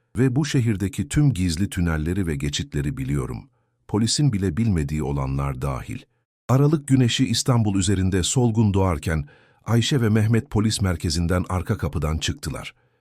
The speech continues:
Ayşe üniformasını sivil ceketi ve kot pantolonla değiştirmişti. Mehmet hala eski kıyafetlerini giyiyordu.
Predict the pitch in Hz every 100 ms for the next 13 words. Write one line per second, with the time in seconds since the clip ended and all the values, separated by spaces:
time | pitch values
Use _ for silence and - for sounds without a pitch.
0 | _ _ 120 131 160 127 120 131 113 104
1 | - 107 104 117 123 101 101 113 98 107
2 | 92 - 117 - 110 87 90 87 82 78
3 | 78 71 - 71 71 - 71 - _ _
4 | - 123 123 127 - 131 120 110 101 -
5 | 127 - 98 85 85 82 78 82 67 76
6 | 71 71 67 71